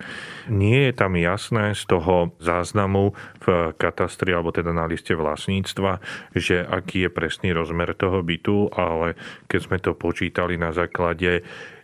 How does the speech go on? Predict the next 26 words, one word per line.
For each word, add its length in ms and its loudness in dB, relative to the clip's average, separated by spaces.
jeho 320 2
podielu 640 0
na 160 -2
spoločných 560 -4
priestoroch 640 -2
a 80 0
na 160 -4
pozemku, 640 -2
tak 240 0
to 240 -2
vyšlo 720 0
viac 240 0
ako 320 -4
sto 240 -4
metrov 400 -4
štvorcových. 960 -6
Čiže 480 0
je 320 2
to 160 0
možné, 480 0
že 320 0
najmenej, 720 0
e, 40 -6
štyristopäťdesiat 960 -2
tisíc 400 -4
eur 320 0